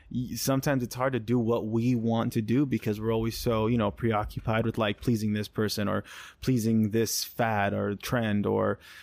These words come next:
wanting this person to notice me, that group to notice me, instead of being like, "Am I noticing myself?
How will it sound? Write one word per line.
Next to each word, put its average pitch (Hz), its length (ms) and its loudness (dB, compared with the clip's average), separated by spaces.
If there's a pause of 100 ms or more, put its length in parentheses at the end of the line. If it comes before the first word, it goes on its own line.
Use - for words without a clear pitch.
(120)
wanting 113 400 2
this 127 180 -2
person 113 320 -2
to 107 80 4
notice 101 320 0
me, 104 140 2
that 110 240 -2
group 113 200 -6
to 110 100 0
notice 107 340 0
me, 101 200 0
instead 110 320 0
of 107 140 -2
being 113 260 2
like, 104 380 0
"Am 107 180 2
I 110 200 2
noticing 123 440 2
myself? 117 760 -2